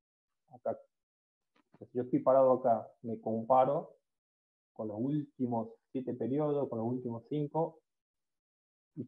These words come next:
cuánto decrementó en base a sus últimos, eh, periodos, ¿no?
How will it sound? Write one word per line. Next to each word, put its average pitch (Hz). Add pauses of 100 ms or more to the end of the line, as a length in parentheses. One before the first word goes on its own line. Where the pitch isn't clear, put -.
cuánto 151
decrementó 123 (500)
en 107
base 120
a 110
sus -
últimos, 113 (720)
eh, 120 (260)
periodos, 110
¿no? -